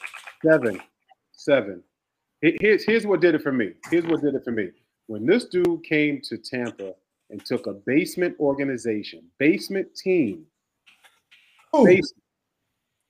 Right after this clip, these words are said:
Speaker 1: they were a basement team, Tampa Bay.
Speaker 2: Oh, oh, oh, no, when you said, let, let's start from the <laughs> beginning. I gotta make sure I'm hearing you right.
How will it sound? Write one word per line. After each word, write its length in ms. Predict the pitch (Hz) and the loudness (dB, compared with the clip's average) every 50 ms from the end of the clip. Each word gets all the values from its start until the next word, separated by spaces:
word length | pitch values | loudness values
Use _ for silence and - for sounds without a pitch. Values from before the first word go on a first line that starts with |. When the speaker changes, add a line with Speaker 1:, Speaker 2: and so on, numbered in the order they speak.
| _ - | _ -4
Speaker 1:
they 160 | 113 120 131 | -2 0 0
were 220 | 123 120 113 104 | 2 2 2 0
a 60 | 98 - _ - | -2 -4 _ -2
basement 500 | 120 127 123 120 - 117 113 101 - - | 0 0 0 0 -2 -6 -8 -8 -10 -10
team, 400 | - - 123 113 104 98 92 - | -6 -4 -2 -2 -2 -4 -6 -8
Tampa 300 | - - 107 98 - 208 | -10 -10 -10 -10 -10 -12
Bay. 140 | - - 190 254 | -12 -6 0 4
Speaker 2:
Oh, 60 | 247 214 214 | 6 6 8
oh, 320 | 220 196 196 196 190 185 160 151 | 8 8 10 12 10 10 10 8
oh, 40 | |
no, 200 | 175 208 190 170 160 | 4 4 4 4 4
when 200 | 165 214 240 233 | 4 2 2 2
you 100 | 240 226 | 0 0
said, 380 | - 226 214 196 180 160 - - 135 | 2 2 4 4 4 2 0 -6 -6
let, 240 | 170 226 240 214 214 | -4 -2 -2 -2 0
let's 180 | 226 240 240 - | 0 -2 0 4
start 220 | - 226 202 - | 4 6 6 4
from 140 | - 170 151 | 2 -4 -8
the 80 | 139 - | -8 -8
<laughs> 40 | - | -8
beginning. 400 | 135 - - 202 175 147 131 135 | -8 -2 0 0 0 2 0 0
I 100 | 143 190 | 0 0
gotta 260 | 196 190 175 165 151 | 2 2 2 0 0
make 140 | 165 165 160 160 | -2 -4 -6 -4
sure 220 | 180 165 151 147 | -4 -2 -2 -2
I'm 80 | 147 151 | -2 -4
hearing 220 | 165 160 143 135 | -4 -6 -6 -6
you 80 | 131 131 | -6 -6
right. 260 | 135 127 123 120 | -6 -6 -8 -8